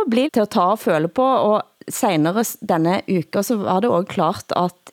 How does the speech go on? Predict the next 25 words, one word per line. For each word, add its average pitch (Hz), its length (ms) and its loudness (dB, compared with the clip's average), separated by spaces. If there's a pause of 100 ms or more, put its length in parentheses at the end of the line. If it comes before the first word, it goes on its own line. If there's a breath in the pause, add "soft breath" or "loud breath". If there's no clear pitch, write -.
ikke 180 240 -2
heller 185 240 0
vi 165 360 -4
får 165 120 -2
lov 156 240 -2
til 226 80 -2
å - 80 -12
komme 180 320 0
til 247 160 -6
Sverige 269 640 0
nå. 139 220 2 (760 loud breath)
Utenriksminister 196 840 0
Ann 165 180 2
Linde 170 420 2
måtte 190 380 0
på 196 140 0
morgenradio 180 680 0
på 180 160 -2
S - 200 -6
R 214 220 0
og 220 220 0
forsvare 180 600 0
den 208 120 4
nye 160 140 2
politikken 208 580 0